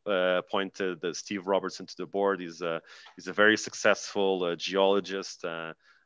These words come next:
uh, which, uh, has, uh, done great things in,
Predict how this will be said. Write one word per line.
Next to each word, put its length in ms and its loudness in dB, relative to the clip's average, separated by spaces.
uh, 400 -8
which, 400 -10
uh, 400 -2
has, 360 -4
uh, 140 -6
done 280 0
great 300 2
things 340 -2
in, 200 -10